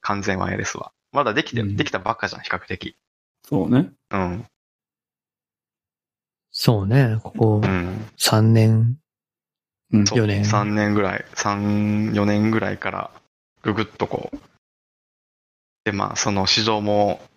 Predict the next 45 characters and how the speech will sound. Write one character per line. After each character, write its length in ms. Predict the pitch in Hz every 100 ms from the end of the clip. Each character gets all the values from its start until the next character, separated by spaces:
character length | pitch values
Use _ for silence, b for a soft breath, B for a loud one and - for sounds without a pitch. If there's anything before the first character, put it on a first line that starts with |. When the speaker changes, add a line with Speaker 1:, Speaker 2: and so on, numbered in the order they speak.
| _ _ _ _ _ _ -
Speaker 1:
新 180 | -
製 160 | 107 131
品 100 | 110
つ 100 | -
っ 20 |
た 100 | -
ら 60 | 92
も 80 | 90
う 20 |
大 200 | 98 107
体 320 | - 107 107
完 220 | - 107
全 140 | 104 101
ワ 60 |
イ 20 |
ヤ 20 | 95
レ 60 |
ス 100 | -
ば 80 | 98
っ 40 |
か 120 | - -
り。 120 | - - _ _ _ _ _ _ _ _ _ _
Speaker 3:
多 120 | - 139
分 120 | 117
完 280 | - 294 330
全 180 | 339
ワ 120 | 311 330
イ 40 |
ヤ 60 | 269
レ 100 | 127
ス 340 | - 117 113
が 120 | 113
出 100 | 110
始 200 | 120 123
め 100 | 123
た 100 | 110
の 100 | 107
は 100 | 104
あ 40 | 107
れ 120 | 139
だ 80 | 143
よ 120 | 107
ね。 280 | 107 104 110
あ 200 | 113 107
の、 300 | 104 104